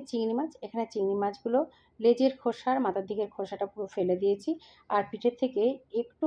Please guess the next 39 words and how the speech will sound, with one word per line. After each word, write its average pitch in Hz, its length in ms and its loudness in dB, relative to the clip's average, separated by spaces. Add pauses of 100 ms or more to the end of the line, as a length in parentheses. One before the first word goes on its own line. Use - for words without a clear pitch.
ফাঁকা 226 280 0
করে 214 220 4
নিয়ে 277 120 4 (380)
যে 214 240 4
পটির 233 320 6
অংশটা 220 340 -4 (160)
থাকে 226 220 2 (120)
সুতোর 220 320 0
মতো 208 140 -4 (100)
সেটাকেও 196 400 -2
ফেলে 156 260 -2
দিয়েছি। - 260 -12 (960)
গ্যাসে 214 360 2
একটা 254 220 -2
কড়াই 190 300 4
বসিয়ে 214 320 0 (240)
দিয়ে 180 220 2
দিলাম 226 200 2 (200)
এক 196 140 -8
মুঠো 269 200 0 (120)
পরিমাণ 202 340 0 (460)
চীনা 226 300 2
বাদাম। - 260 -4 (340)
বাদামটাকে 247 560 2 (100)
গ্যাসের 226 280 0 (120)
সিম 262 200 0 (100)
ফ্লেমে 214 280 2 (140)
একটু 269 200 -8
ড্রাই 170 140 4
রোস্ট 147 260 -8
করতে 175 280 -8
হবে, 180 180 -6 (420)
যাতে 269 240 4
বাদামটা 220 380 2
ভিতর 220 220 -4
থেকে 240 160 0
একটু 254 120 -2 (120)
ভাজা 226 300 2
হয় 214 160 2